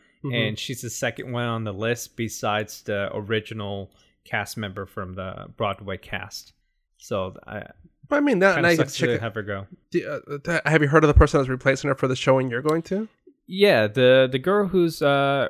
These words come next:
Speaker 2: replacing her is, uh, Erin Clemens, and she is, uh, kind of like a backup for those three, uh, characters that play the sisters.
Speaker 1: Yeah.
Speaker 2: Um, and I guess she's, uh,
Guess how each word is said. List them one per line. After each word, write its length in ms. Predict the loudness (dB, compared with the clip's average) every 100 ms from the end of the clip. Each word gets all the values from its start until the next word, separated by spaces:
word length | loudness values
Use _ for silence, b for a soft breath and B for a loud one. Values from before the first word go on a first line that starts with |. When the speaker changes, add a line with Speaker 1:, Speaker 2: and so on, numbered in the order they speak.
| -2
Speaker 2:
replacing 560 | -4 0 0 0 -4 -4
her 420 | -4 -4 -4 -4 -2
is, 340 | 0 0 0
uh, 220 | -2 -2 -2
Erin 400 | 0 0 0 -6
Clemens, 840 | -8 -4 -2 -2 -4 -4 -8 -12 b b b b -4
and 320 | -2 -2 -4
she 480 | -8 -6 -4 -4 -6 -4
is, 500 | 0 0 -2 -6 -4
uh, 240 | -2 -2 -2
kind 160 | -4 -4
of 140 | -2
like 200 | -2 0
a 260 | 0 0 -2 -8 _
backup 680 | 2 2 0 -2 -2 -6 _ _ _
for 460 | -4 0 0 0 -2 -2
those 380 | -2 -2 -4
three, 480 | -6 -2 -2 -4 -8 -6
uh, 280 | -4 -4
characters 680 | -4 -2 -2 -2 -4 -4 -4
that 320 | -4 -4 -8 _ _
play 180 | -6 -6
the 140 | -8
sisters. 680 | -4 -2 -2 -10 -14 -18 -20 _ -8
Speaker 1:
Yeah. 240 | -6 -6 -10 -6
Speaker 2:
Um, 640 | -4 -2 -2 -6 -8 -14 _ _ _
and 680 | -4 -2 -2 -4 -6 -8 -12 _ _ -12
I 100 | -4
guess 520 | 0 0 -2 -10 -12 _ _
she's, 500 | -12 -4 -2 -2 -2
uh, 80 | -4